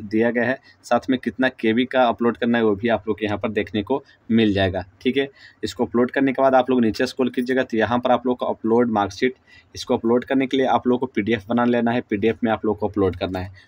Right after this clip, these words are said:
साथ में इंटरमीडिएट का भी मार्कशीट यहाँ पर अपलोड कर देना है। उसके बाद फिर यहाँ पर देखिएगा तो save and next का एक ऑप्शन आएगा, जैसा कि आप लोग यहाँ देख सकते हैं, इस पर आप लोग को simply क्लिक करना है। डॉक्यूमेंट अपलोड होने के बाद जब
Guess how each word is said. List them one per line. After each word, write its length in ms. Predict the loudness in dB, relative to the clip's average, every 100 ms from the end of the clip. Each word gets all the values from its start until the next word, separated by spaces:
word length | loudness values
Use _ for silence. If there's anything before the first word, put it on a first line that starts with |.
| _
साथ 240 | -2 0 2
में 80 | 2
इंटरमीडिएट 480 | 2 2 2 0
का 120 | 0 0
भी 100 | 0
मार्कशीट 360 | -2 -2 -4
यहाँ 120 | -4 -4
पर 100 | -6
अपलोड 280 | -2 -4
कर 120 | -2 -6
देना 220 | -4 -6
है। 120 | -10 -14 _ _ -20 -12
उसके 160 | -4 -4
बाद 60 |
फिर 140 | 0 -2
यहाँ 120 | -2
पर 120 | -2
देखिएगा 440 | -2 -2 0 -2 -2
तो 120 | -4
save 480 | -8 -12 -2 0 2
and 180 | 2 2
next 200 | 0 -2
का 80 |
एक 140 | -4 -2
ऑप्शन 300 | -4 -2 0
आएगा, 200 | 2 2
जैसा 240 | 0 0 -2
कि 120 | -2
आप 160 | -2
लोग 100 | -4
यहाँ 140 | -4 -4
देख 140 | -4
सकते 240 | -4 -2 -2
हैं, 20 |
इस 100 | -2
पर 120 | -2
आप 140 | -2
लोग 100 | -2
को 60 | -4
simply 320 | -4 -2 -2 -2 -8 -20 -4
क्लिक 220 | -2 0
करना 260 | 0 0 -2
है। 160 | -4 -12 _ _ _ _ _ _ _ _ _ _ _ _
डॉक्यूमेंट 460 | -2 0 4 4 4
अपलोड 260 | 2 2 4
होने 180 | 4
के 100 | 4
बाद 160 | 2 2
जब 220 | 0 -2